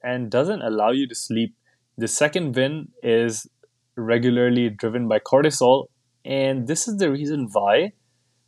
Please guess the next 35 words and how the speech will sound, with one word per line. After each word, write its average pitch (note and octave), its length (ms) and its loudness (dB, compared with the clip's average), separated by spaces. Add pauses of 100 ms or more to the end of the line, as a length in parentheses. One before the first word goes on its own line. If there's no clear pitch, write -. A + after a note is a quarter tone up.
(100)
you E3+ 160 0
might D3 400 2 (560)
find D#3+ 380 2
yourself C#3+ 520 4
that A#2 120 2 (140)
it's B2 240 -4
easy C3+ 260 2
for D#3 180 -2
you C3 140 2
to C3 100 0
sleep A#2+ 480 -4
before A#2+ 320 0
ten, D#3 400 -2
but A#2 200 2
if A#2 160 0
you B2+ 100 6
start, C3+ 500 2 (300)
try B2 260 6
to B2+ 140 -6
sleep A2+ 440 -6
after A#2 340 -4
ten, G3 320 -6 (680)
it's F3 880 0 (120)
difficult, A2 680 -4
and A#2 160 -4
you A2+ 120 -4
would A2+ 200 -4
usually C3 460 2
sleep A#2+ 380 0
around A2+ 400 2 (120)
twelve A#2+ 440 6
or A2 260 -4 (140)
two A2+ 440 -4
A A2+ 160 2
M. G#2 200 -2